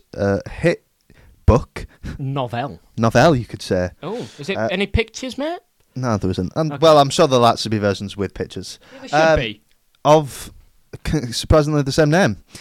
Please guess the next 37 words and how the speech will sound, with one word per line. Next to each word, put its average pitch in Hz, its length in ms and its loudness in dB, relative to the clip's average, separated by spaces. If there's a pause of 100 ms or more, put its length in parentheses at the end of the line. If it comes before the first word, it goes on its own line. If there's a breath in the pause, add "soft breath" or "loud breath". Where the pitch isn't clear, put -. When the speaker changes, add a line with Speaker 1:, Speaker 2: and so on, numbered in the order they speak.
(320 loud breath)
Speaker 1:
Very 175 440 6 (100)
influential, 120 800 4 (160)
uh, 110 260 0
sci-fi. 101 680 0
Speaker 2:
Also 196 240 -6
a 180 40 2
hit 185 240 -4
in 147 80 -8
nineteen 151 380 -6
eighty-four 139 460 -6
sci-fi 139 380 -6
classic. 135 540 -8 (300)
Speaker 1:
Yeah. 220 520 0
Do - 100 -6
you 160 40 -2
know 170 80 2
there's 165 200 -2
a, 160 240 4 (200)
Speaker 2:
For - 140 -4
the 135 60 0
Speaker 1:
another 180 180 2
Speaker 2:
time, 151 220 8
mate, 139 160 -4
it 131 40 -4
was 135 80 -10
Speaker 1:
T 160 80 4
V 151 60 6
Speaker 2:
impressive. 143 160 4
Speaker 1:
series 135 320 2
with 113 80 -6
James 123 220 -2
McAvoy 98 440 -4
called 95 140 -8
The - 40 -20
Children 98 300 -4
of 90 60 -10
Dune 92 240 -4